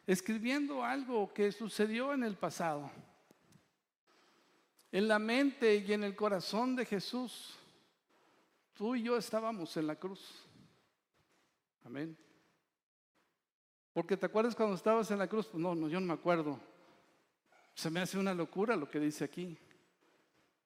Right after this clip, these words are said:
Pero lo creo. Amén. ¿Alguien se acuerda? Porque dice que con Cristo estuvimos juntamente, estoy juntamente crucificado. Pero yo entiendo lo siguiente.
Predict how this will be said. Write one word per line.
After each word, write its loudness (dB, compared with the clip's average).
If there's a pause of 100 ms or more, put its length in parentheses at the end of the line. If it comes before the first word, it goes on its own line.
(720)
Pero -2
lo -4
creo. -4 (1120)
Amén. -2 (1400)
¿Alguien 2
se 0
acuerda? 2 (1000)
Porque 0
dice 2
que -2 (420)
con 4
Cristo 2
estuvimos 0
juntamente, 2
estoy 0
juntamente -2
crucificado. -4 (1700)
Pero 4
yo 0
entiendo 0
lo -2
siguiente. -4